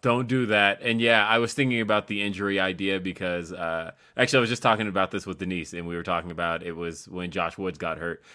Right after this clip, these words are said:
And I was like, "You hate to see a record-setting reign end that way." And, uh, you know, John Cena had the same deal when he got injured at the end of his three hundred and eighty day reign. And, yeah, no, I would,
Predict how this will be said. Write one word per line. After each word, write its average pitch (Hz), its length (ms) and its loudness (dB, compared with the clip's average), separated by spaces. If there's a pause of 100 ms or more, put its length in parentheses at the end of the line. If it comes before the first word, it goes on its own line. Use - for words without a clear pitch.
And 104 40 -6
I - 20 -2
was 104 100 -2
like, 107 140 0
"You 104 80 2
hate 117 220 -2
to 113 40 -8
see 110 160 -4
a 101 60 0
record-setting 92 560 -2
reign 87 260 -4
end 90 260 -6
that 78 220 -4
way." 78 280 -8 (360)
And, 87 840 -2 (120)
uh, 82 160 -6
you 85 160 -6
know, 87 100 -6
John 98 280 0
Cena 92 220 -6
had 90 140 -2
the 87 60 -10
same 90 260 -6
deal 87 240 -2
when 87 120 -6
he 95 100 -6
got 87 240 -2
injured 87 260 -6
at 87 120 -6
the 92 120 -6
end 87 80 -6
of 82 80 -10
his 92 140 -8
three 90 180 -8
hundred 85 260 -8
and 85 100 -8
eighty 85 260 -6
day 80 180 -6
reign. 82 400 -6 (420)
And, 82 800 -4 (680)
yeah, 80 380 0
no, 90 300 -2
I 90 180 0
would, 82 320 -6